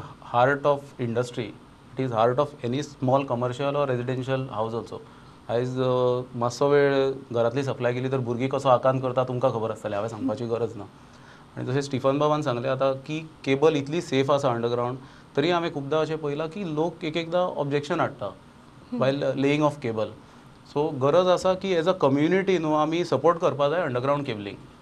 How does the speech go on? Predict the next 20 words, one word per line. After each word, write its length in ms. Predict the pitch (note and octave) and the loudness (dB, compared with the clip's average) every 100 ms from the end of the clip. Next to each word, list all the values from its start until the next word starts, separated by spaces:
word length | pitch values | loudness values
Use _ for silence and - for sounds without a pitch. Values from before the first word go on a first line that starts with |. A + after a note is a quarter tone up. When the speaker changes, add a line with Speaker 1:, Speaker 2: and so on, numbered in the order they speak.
| - | -10
Speaker 2:
हम्म. 160 | A#3+ G#3 | -10 -6
Speaker 1:
एक 120 | F3 D#3+ | -4 4
एकदां 180 | F3 | 4
कितें 200 | F3 F3 | 6 2
जाता, 300 | E3+ D#3+ E3 D#3+ - C3 B2+ | 2 2 0 0 -6 -6 4
जायत्या 380 | C3+ C#3 E3+ E3+ | 6 8 6 4
स्ट्रेच 340 | - D#3 D3+ | 4 4 4
केबल 300 | D3+ C#3+ D#3+ | 2 4 4
घातलेलो 320 | C#3+ C3 D3 | 4 2 2
आसता 220 | D#3 - D#3+ | 2 2 0
आनी 140 | D#3+ | 0
बारीक 320 | C3+ B2+ - | 2 2 0
स्ट्रेचाक 420 | - D#3 D3 E3 | -2 0 2 0
कोण 200 | E3 E3 | -2 -4
तरी 100 | D#3+ | 0
ऑब्जेक्शन 340 | D3+ C#3 D3 E3 | 0 0 -4 -4
हाडटा 180 | D3+ E3+ | -2 -2
आनी 100 | F3 | -2
तो 60 | F3 | -2
प्रोजेक्ट 380 | E3 E3 G3 | -2 -2 -4